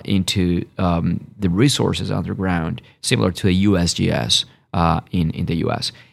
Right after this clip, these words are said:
Um, and I happen to, uh, chair the board of all these entities as well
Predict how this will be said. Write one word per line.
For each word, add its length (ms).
Um, 520
and 160
I 60
happen 260
to, 440
uh, 180
chair 440
the 120
board 320
of 100
all 140
these 160
entities 340
as 120
well 320